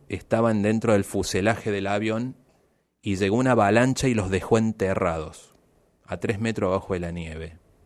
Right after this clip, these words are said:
Dos quedaron sobre la superficie, pudieron salir. Cuando le preguntaban a él, no sé si era Roberto Canesa, le decía, "Mi mayor miedo fue haber quedado solo y que se me mueran todos, porque sin el equipo no iba a poder salir adelante". Y después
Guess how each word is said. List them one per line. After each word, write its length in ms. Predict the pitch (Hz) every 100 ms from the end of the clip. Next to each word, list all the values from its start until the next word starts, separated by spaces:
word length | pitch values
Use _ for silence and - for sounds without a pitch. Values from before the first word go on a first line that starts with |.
| _ _ _ - - - -
Dos 260 | 107 147
quedaron 400 | - 120 131 131
sobre 300 | 120 107 98
la 80 | 92
superficie, 720 | - 92 92 98 - 139 95
pudieron 360 | 92 98 110 107
salir. 400 | - 95 127 90
Cuando 240 | 92 95
le 120 | 98
preguntaban 520 | - 104 110 139 156 127
a 60 |
él, 160 | 135 131 - - - - _ _ _ _
no 100 | 131
sé 120 | 135 139
si 120 | 135
era 100 | 135
Roberto 380 | 120 131 135 123
Canesa, 480 | 104 127 - 120 -
le 140 | 110 110
decía, 280 | - 117 - -
"Mi 140 | 110
mayor 360 | 107 113 143 151
miedo 320 | 143 165 147
fue 180 | - 131
haber 220 | 135 143
quedado 380 | 120 120 135 127
solo 320 | - 131 143
y 20 |
que 120 | 120
se 120 | 107 101
me 140 | 98
mueran 400 | 110 131 117 98
todos, 340 | 147 139 95
porque 280 | - 101 98
sin 200 | - 101
el 120 | 98
equipo 340 | 98 127 - 113
no 100 | 131
iba 140 | 139
a 60 | 95
poder 240 | 90 90
salir 260 | - 87 85
adelante". 640 | 80 80 78 78 - - _ _ _ _ _ _ _ _ _ _ _ _ _ _ _ _ _ _ _ _ _ _ _ _ _ _ _ _ _ -
Y 80 | 147
después 520 | 143 143 160 -